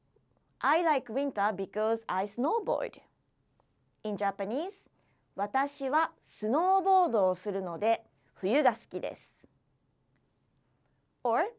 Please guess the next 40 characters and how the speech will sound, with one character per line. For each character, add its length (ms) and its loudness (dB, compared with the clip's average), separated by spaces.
I 200 2
like 220 0
spring. 500 -4
Every 340 -2
year 460 -2
I 180 2
go 240 0
with 260 -6
my 180 -8
friends 560 -4
to 240 -4
look 220 0
at 220 -2
cherry 360 -4
blossoms. 640 -8
花 320 0
見 120 2
で 100 -4
す 80 -16
ね。 140 -10
チ 120 -8
ェ 60 0
リ 100 2
ー 20 0
ブ 80 -4
ロ 60 2
ッ 40 -4
サ 120 -8
ム 80 -8
ビ 60 -6
ュ 60 -4
ー 40 -4
イ 20 -6
ン 40 -10
グ 40 -16
パ 140 -6
ー 60 -4
テ 160 -16
ィ 20 -20
ー。 20 -20